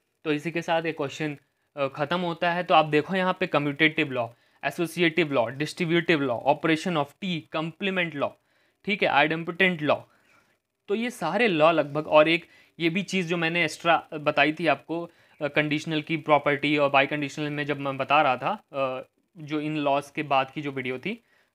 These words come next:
तो वो भी यूज़ हुई है। तो सारी चीज़ें इस क्वेश्चन में यूज़ हो गई हैं। I hope अब आप क्वेश्चन कर पाओगे, आप समझ पाओगे कैसे कैसे चीज़ें आपको दिखेंगी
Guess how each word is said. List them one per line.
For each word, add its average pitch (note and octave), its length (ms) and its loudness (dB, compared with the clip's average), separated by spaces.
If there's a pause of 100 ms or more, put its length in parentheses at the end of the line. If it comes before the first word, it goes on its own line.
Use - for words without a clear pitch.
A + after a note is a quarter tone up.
तो E3+ 80 -4
वो D3+ 180 0
भी D#3+ 140 -6
यूज़ D3+ 280 -6
हुई C#3 120 -8
है। C#3 60 -8
तो - 100 -20
सारी G#3 360 0
चीज़ें F3 300 0
इस E3+ 120 -6
क्वेश्चन D3+ 280 -6
में C3+ 100 -6
यूज़ B2 240 -8
हो B2+ 100 -10
गई C#3+ 140 -6
हैं। D#3+ 100 -4
I C#3+ 160 0 (120)
hope A3+ 120 4 (160)
अब G#3 180 2
आप A3+ 180 2 (300)
क्वेश्चन A#3 300 -4
कर G#3 220 6
पाओगे, C3 340 2
आप C#3+ 200 -4
समझ G3 220 -6
पाओगे F#3 280 2
कैसे G#3+ 320 -4
कैसे G#3+ 200 -2
चीज़ें G3 300 -2
आपको G#3 180 0
दिखेंगी F#3 600 -2